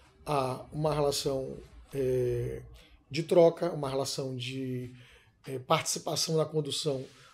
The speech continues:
dos problemas e nas deliberações relativos às soluções desses problemas, e o quanto a gente tenta, é, digamos,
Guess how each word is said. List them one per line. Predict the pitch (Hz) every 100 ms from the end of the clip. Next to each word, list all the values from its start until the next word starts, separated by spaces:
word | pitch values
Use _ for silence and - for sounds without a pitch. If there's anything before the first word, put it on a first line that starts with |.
| -
dos | - 156
problemas | - 147 135 139 151 160 -
e | 160
nas | 151 143
deliberações | 139 156 151 143 135 - 135 135
relativos | 147 135 127 - 131 123 - - - -
às | 156 156
soluções | - - - 156 143 - 131
desses | 127 143 -
problemas, | - 151 131 131 156 - - - - - - - _
e | 170 175 311
o | 294
quanto | 170 202 214 214
a | 208
gente | 170 190 190 202
tenta, | - 180 180 180 185 185 - - - _ -
é, | 156 151 147 147 147 143 139 151 - _ _
digamos, | 143 143 160 156 151 -